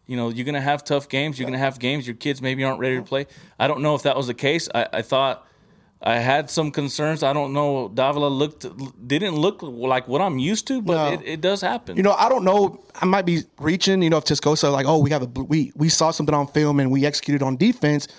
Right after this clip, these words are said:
Speaker 2: and kinda have a little blueprint of how to stop Davila." But it, Davila just coulda also had a bad game too, right? I mean, he, he did have a bad game, but he's gonna get better from it. I mean, it, it, like I said, it sucks it happened. Happened in non-district. You're gonna learn from it. You're gonna get better.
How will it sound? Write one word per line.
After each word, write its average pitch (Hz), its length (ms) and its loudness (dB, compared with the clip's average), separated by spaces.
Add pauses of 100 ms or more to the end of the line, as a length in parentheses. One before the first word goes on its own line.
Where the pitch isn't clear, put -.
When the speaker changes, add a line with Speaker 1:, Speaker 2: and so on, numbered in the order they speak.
(240)
Speaker 2:
and 143 100 -8
kinda 160 140 -2
have 143 120 0
a - 20 -4
little 127 160 0
blueprint 147 420 2
of 127 60 0
how 139 100 2
to 131 80 0
stop 131 240 -2
Davila." 160 320 4
But 151 220 0 (560)
it, - 260 -12
Davila 196 240 2
just 170 180 0
coulda 160 220 2
also 160 180 0
had 147 100 2
a 131 40 -4
bad 139 260 0
game 131 220 0
too, 131 200 -2
right? 143 180 2
I 131 40 -4
mean, 143 120 2
he, 151 120 -4 (320)
he - 140 -10
did 139 140 2
have 131 120 0
a 127 40 -2
bad 127 240 -4
game, 143 200 0
but 139 220 0 (300)
he's 156 120 -2
gonna 196 120 4
get 180 140 4
better 156 200 4
from 151 200 2
it. 156 200 4
I 139 40 0
mean, 143 180 4
it, 135 380 -2
it, - 200 -8
like 143 80 0
I - 20 -2
said, 139 160 2
it 127 80 0
sucks - 220 2
it 151 60 0
happened. 170 380 2 (260)
Happened 151 280 0
in 147 60 2
non-district. 160 600 2
You're 131 80 0
gonna 131 140 2
learn 156 160 2
from 160 180 0
it. 151 60 2
You're 135 80 0
gonna 135 120 2
get 127 120 0
better. 160 340 2